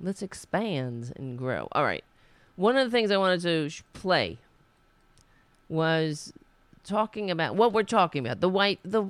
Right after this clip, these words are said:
the poor, poor white victimized white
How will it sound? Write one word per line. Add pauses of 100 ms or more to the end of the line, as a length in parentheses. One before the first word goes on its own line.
the
poor,
poor (220)
white
victimized (640)
white